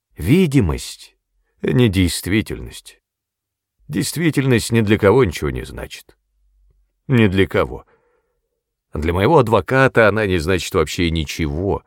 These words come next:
Затем он сказал с какой-то нежностью:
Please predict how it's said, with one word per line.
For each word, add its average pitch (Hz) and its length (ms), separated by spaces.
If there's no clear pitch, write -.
Затем 80 340
он 113 100
сказал 104 380
с - 80
какой-то 87 400
нежностью: 69 600